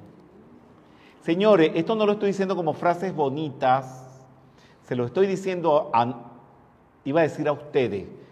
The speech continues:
pero se lo estoy diciendo a nosotros, o nos los estamos diciendo, porque esto es lo que nosotros tenemos que hacer.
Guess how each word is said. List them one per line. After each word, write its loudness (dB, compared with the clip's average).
pero -2
se -4
lo 0
estoy 0
diciendo 0
a 2
nosotros, -4
o 6
nos 4
los -2
estamos 0
diciendo, -10
porque 0
esto -4
es -2
lo -2
que -4
nosotros -8
tenemos -8
que -10
hacer. -10